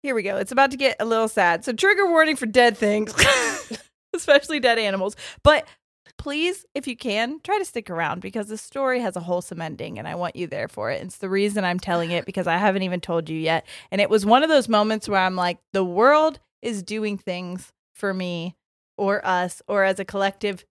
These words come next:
Things are happening for a reason. Okay,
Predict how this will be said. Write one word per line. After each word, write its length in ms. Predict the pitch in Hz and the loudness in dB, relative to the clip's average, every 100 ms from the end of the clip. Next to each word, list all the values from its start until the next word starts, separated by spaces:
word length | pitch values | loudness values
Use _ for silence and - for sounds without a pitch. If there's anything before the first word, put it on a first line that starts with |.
| _ | _
Things 380 | - 233 226 - _ _ _ - | -6 -4 -4 -10 _ _ _ -8
are 100 | 202 | -4
happening 560 | 185 - - 151 190 - _ _ _ _ - | -2 -4 -6 -10 -12 -20 _ _ _ _ -12
for 260 | - 320 | -4 -2
a 80 | 180 | -2
reason. 460 | 156 147 - - 101 | -6 -10 -10 -12 -8
Okay, 320 | 220 254 170 | -6 -2 -2